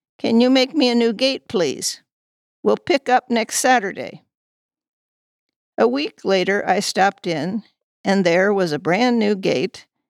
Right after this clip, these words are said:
an exact replica of my old one, leaning against his desk.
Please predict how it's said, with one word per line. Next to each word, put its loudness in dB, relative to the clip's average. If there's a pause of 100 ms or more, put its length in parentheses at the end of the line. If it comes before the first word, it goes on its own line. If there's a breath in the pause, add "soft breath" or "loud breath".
(200)
an 2
exact 0
replica -4
of -2
my 2
old -2
one, -4 (600)
leaning 2
against -4
his -4
desk. -4